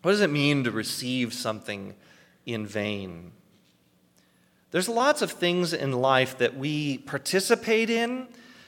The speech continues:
um, but only kind of in a tangential way. We're not really participating in it. You, we see, but we don't see. We hear, but we don't hear. We have, but we don't have.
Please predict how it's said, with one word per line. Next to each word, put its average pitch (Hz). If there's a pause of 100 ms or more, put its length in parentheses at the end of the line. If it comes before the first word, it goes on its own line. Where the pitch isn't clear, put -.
(240)
um, 143 (140)
but 180
only 233
kind 214
of 196
in 190
a 175
tangential 185
way. 131 (340)
We're 160
not 233
really 190
participating 156
in 104
it. - (640)
You, 208
we 226
see, 269
but 214
we 202
don't 147
see. 104
We 202
hear, 262
but 196
we 185
don't 147
hear. 104
We 147
have, 208
but 170
we 147
don't 131
have. -